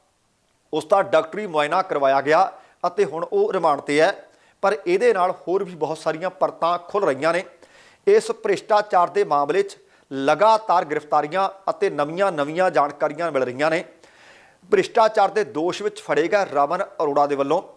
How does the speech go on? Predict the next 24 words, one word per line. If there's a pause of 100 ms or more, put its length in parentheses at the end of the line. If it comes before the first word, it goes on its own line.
(760)
ਤਿੰਨ
ਸਾਲ
ਵਿੱਚ
ਕਿੰਨੇ
ਕੁ
ਵੱਡੇ
ਪੱਧਰ
ਤੇ
ਜਾਇਦਾਦ
ਬਣਾਈ
ਗਈ
ਹੋਏਗੀ, (140)
ਇਹਦੀ
ਜਾਂਚ
ਚੱਲ
ਰਹੀ
ਹੈ। (540)
ਜਾਂਚ
ਕਰਨ
ਲਈ
ਵਿਜੀਲੈਂਸ
ਟੀਮ
ਦੇ
ਵੱਲੋਂ